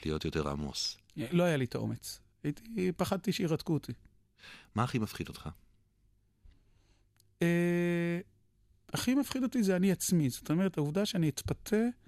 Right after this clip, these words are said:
Speaker 2: מסיבות לא, אה, לא אמיתיות לעשות דברים שאני לא מאמין בהם, רק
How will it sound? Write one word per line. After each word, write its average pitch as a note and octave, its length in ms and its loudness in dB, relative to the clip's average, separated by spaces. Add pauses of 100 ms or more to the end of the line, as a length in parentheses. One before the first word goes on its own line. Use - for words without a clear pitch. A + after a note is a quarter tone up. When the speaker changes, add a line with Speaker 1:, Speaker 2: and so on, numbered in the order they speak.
(540)
Speaker 2:
מסיבות E3 580 2
לא, F#3 640 4
אה, D3+ 760 2 (560)
לא F#3 140 6
אמיתיות G3+ 480 4
לעשות E3+ 240 0
דברים D#3+ 280 2
שאני D#3 240 2
לא E3 160 4
מאמין F#3 320 4
בהם, A3 240 2
רק F3+ 140 2